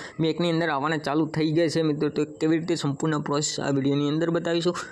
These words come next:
અને નવા હોય તો મારી ચેનલને પણ સબસ્ક્રાઇબ કરજો અને હા, તમે કયા ગામમાંથી જુઓ છો કોમેન્ટ કરજો, તો જેથી કરીને મને ખબર પડે કે મારો વીડિયો કયા ગામમાંથી જોવાય છે મિત્રો.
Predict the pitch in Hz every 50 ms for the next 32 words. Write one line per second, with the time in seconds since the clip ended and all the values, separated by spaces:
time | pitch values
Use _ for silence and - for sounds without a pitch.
0 | - - 139 143 143 139 143 139 160 175 165 170 151 - 151 147 135 127 123 123
1 | - - 135 131 151 160 165 160 165 165 - 170 151 - - 165 160 160 160 160
2 | 156 - 170 170 147 139 135 139 139 127 143 156 151 135 135 143 139 139 135 -
3 | 147 151 156 139 135 139 139 143 147 156 147 - 165 143 139 139 156 170 151 151
4 | 151 151 - - - - - - 139 143 160 165 - - 175 165 165 156 139 139
5 | 135 135 135 143 143 143 175 170 170 160 160 156 151 147 143 143 - - 165 170
6 | 170 156 151 143 139 - - 139 139 143 139 139 135 139 139 147 147 - 139 139
7 | 135 135 135 135 143 147 - 240 - 311 - - 151 147 131 127 127 - 123 123
8 | 123 127 - 120